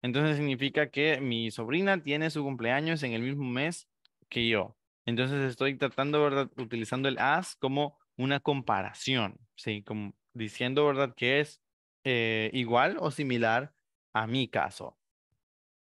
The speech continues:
Pero cuando lo util-, utilizamos como conjunction, sería, por ejemplo, um, decir algo como, um, "You can go to the store as you go, um, to the market."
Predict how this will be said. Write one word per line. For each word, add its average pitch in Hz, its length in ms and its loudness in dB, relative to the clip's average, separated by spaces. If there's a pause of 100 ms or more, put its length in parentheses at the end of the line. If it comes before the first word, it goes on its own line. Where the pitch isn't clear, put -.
(280)
Pero 147 500 4 (460)
cuando 113 300 2
lo 110 120 -2
util-, 104 320 -10
utilizamos 113 520 -6
como 139 240 -2
conjunction, 147 680 -2 (260)
sería, 127 340 0
por 131 180 0
ejemplo, 143 580 0 (300)
um, 113 580 4
decir 127 300 0
algo 127 240 2
como, 110 460 0 (500)
um, 110 1200 -2 (460)
"You 151 220 0
can 196 460 0
go 170 220 4
to 170 140 -4
the 156 80 -2
store 135 640 2 (560)
as 143 300 0
you 139 180 0
go, 120 420 2 (640)
um, 113 240 2
to 139 160 0
the 117 80 4
market." 101 440 -2